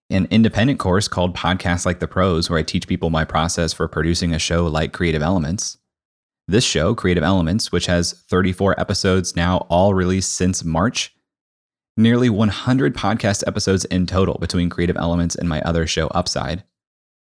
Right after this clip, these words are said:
Dozens and dozens of articles that I shipped through my newsletter called Work in Progress. If you're not already subscribed to that, I'd love for you to go to j clouse dot com and get on the list.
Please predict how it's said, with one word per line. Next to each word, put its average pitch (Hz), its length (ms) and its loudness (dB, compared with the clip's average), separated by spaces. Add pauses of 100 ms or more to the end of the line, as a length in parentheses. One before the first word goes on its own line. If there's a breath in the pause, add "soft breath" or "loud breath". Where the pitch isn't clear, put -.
(340)
Dozens 110 420 4
and 95 220 0
dozens 90 340 2
of 85 160 -2
articles 85 460 0
that 82 100 0
I 78 80 0
shipped - 380 -2
through 82 240 -2
my 76 160 -2
newsletter 92 520 2
called 78 340 -6
Work 87 240 -2
in 76 120 -4
Progress. 117 540 2 (400 soft breath)
If - 60 -14
you're 90 80 2
not 87 160 4
already 87 180 2
subscribed 85 480 -2
to 87 80 -6
that, 90 240 2
I'd 85 140 -2
love 87 120 0
for 87 100 -2
you 82 40 0
to 82 60 -2
go 82 160 0
to 80 80 -4
j 80 200 -2
clouse 80 300 -2
dot - 220 -4
com 78 320 -2
and 87 100 0
get 80 100 -2
on 76 100 -2
the 73 60 -4
list. 76 380 -4